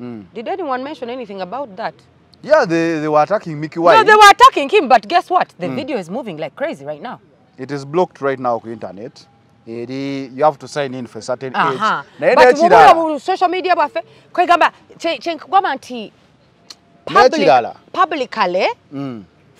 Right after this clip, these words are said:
Speaker 2: ffe ng'abantu,
Speaker 1: Mm.
Speaker 2: we
Speaker 1: Ate
Speaker 2: are, we are
Speaker 1: abantu.
Speaker 2: taking the issue of pedophilia lightly.
Speaker 1: Anti abantu bagamba kati for the issue of Mickey Wine.
Speaker 2: Mm.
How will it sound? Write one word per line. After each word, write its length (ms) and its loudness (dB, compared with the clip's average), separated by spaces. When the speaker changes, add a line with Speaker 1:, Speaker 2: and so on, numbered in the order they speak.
Speaker 2:
ffe 180 4
ng'abantu, 920 -4
Speaker 1:
Mm. 400 -8
Speaker 2:
we 220 -2
Speaker 1:
Ate 160 4
Speaker 2:
are, 180 6
we 60 4
are 140 6
Speaker 1:
abantu. 180 4
Speaker 2:
taking 480 0
the 160 -4
issue 320 -6
of 180 -2
pedophilia 720 -6
lightly. 1120 -2
Speaker 1:
Anti 200 0
abantu 340 4
bagamba 580 2
kati 640 -6
for 140 -14
the 240 -8
issue 300 -10
of 260 -10
Mickey 320 -14
Wine. 320 -8
Speaker 2:
Mm. 320 -14